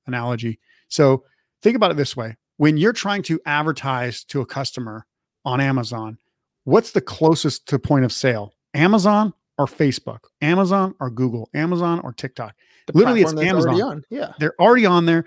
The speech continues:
Speaker 1: They're try-, they have their, it's card information stored. All I gotta do is hit add to cart or buy now, right? So I, I liken it to a bar that would have a free beer sign outside their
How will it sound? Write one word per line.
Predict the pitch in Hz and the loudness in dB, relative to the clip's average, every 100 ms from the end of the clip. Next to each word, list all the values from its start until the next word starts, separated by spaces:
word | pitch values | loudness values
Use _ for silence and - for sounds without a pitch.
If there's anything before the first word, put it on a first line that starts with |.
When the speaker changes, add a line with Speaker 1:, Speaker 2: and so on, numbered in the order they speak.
| _ | _
Speaker 1:
They're | - | -10
try-, | - 185 202 | -4 -4 -2
they | 156 | 0
have | 151 240 | 2 0
their, | 202 135 | -2 -4
it's | 180 185 - | -6 -6 -12
card | - - 190 | -10 -2 0
information | 175 160 156 143 127 | 0 -2 -2 -2 -4
stored. | - - 170 160 | -6 0 2 2
All | 170 | 0
I | 170 | 0
gotta | 160 | -2
do | 147 147 | -4 -4
is | - | -4
hit | 135 - _ _ | -8 -10 _ _
add | 139 143 | -2 -2
to | 135 | -2
cart | - 135 135 | 0 0 0
or | 127 | -4
buy | 127 123 | -2 -2
now, | 123 131 113 | -2 -4 -4
right? | 120 127 - _ _ | -6 -6 -10 _ _
So | - 160 143 139 _ _ _ _ _ _ _ _ _ _ - | -2 2 2 0 _ _ _ _ _ _ _ _ _ _ 0
I, | 165 165 165 | 2 4 2
I | 160 156 | 2 2
liken | 147 220 233 156 | 2 0 0 -4
it | - | -4
to | - 143 - | -2 -2 -2
a | 131 | -6
bar | 123 185 196 139 156 - | -2 0 2 2 0 -4
that | 147 151 | -4 -2
would | 127 | -2
have | 147 147 135 _ | -2 -2 -4 _
a | 139 | -8
free | 123 - 170 208 | -8 -6 -2 -2
beer | 190 156 180 180 | -2 0 2 2
sign | 147 143 135 131 - | -2 -2 0 -2 -2
outside | 160 - - 147 139 | -4 -4 -2 -2 0
their | 131 127 | -2 -4